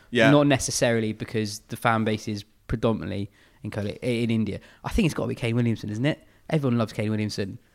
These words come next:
Speaker 1: Yeah, he,
Speaker 2: He,
Speaker 1: he
Speaker 2: he shakes someone's hands and, you know, the internet goes crazy.
Speaker 1: Yeah, I think that's a
Speaker 2: Um,
Speaker 1: good shout. He, he's,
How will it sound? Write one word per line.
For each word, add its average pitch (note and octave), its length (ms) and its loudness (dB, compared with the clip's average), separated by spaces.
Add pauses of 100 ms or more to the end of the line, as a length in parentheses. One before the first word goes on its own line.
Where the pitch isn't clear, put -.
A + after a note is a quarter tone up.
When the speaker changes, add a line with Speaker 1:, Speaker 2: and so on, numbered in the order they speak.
(520)
Speaker 1:
Yeah, C#3 280 2
he, D3 100 0
Speaker 2:
He, G3+ 80 4
Speaker 1:
he - 120 6
Speaker 2:
he A3+ 60 8
shakes G#3+ 300 4
someone's D3 280 2
hands D3 420 2
and, G#2+ 260 -4 (160)
you B2+ 80 -2
know, A2 80 0
the G#2+ 180 0
internet A2 280 -2
goes G#2+ 160 -4
crazy. G2+ 400 -6
Speaker 1:
Yeah, C3 320 0 (340)
I A2+ 120 -2
think G#2+ 100 0
that's G#2+ 100 -6
a G2+ 40 -8
Speaker 2:
Um, - 40 -12
Speaker 1:
good C3+ 140 -10
shout. A#2 380 -4
He, A#2+ 260 -6
he's, B2 400 -10